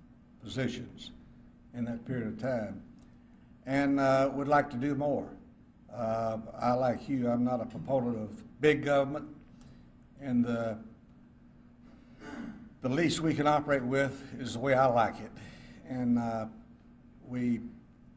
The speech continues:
we're struggling with education, for instance. We've put an awful lot of dollars into education in the last ten years, and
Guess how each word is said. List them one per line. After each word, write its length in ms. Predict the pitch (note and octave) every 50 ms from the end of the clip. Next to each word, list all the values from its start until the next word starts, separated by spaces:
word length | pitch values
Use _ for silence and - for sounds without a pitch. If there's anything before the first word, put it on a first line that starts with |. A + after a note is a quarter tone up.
| - -
we're 220 | - C3+ B2+ B2+ A#2
struggling 840 | - - - F3+ F3+ E3 B2 B2 C3 B2+ C3+ C#3 C3 B2 - -
with 140 | - C#3+ C3
education, 640 | D3 C#3+ B2 A2 - A#2 C#3+ C#3+ B2 - F#2+ F#2+ F#2
for 120 | - A#2
instance. 480 | G#2+ G#2 G#2 - - - - - - -
We've 220 | B2+ C#3 C3+ - -
put 140 | D#3+ C#3
an 100 | A#2+ A#2+ B2+
awful 840 | B2+ C3+ D3+ D3+ D#3 D#3 D#3 D#3 D3+ D#3 D3+ C#3 - - B2+ A#2+
lot 280 | A#2+ C#3 C#3 C#3 C3+ B2+
of 180 | B2 A#2 A2+
dollars 520 | A2+ C3+ C#3 B2+ A#2 A2+ A2 A2 A2 - -
into 200 | B2 A2+ G#2 A#2+
education 640 | A#2+ A#2 G#2 G2+ - - C3+ B2+ A2+ - - A2 G#2
in 200 | G#2+ G2+ G2+ G#2
the 80 | G#2+ A2
last 200 | A2+ A2 - -
ten 280 | - A#2+ A#2 A2 A2 A2+
years, 380 | A2+ A#2 A#2 A#2+ B2 A#2 A2+
and 220 | A#2 A#2 A2 G#2+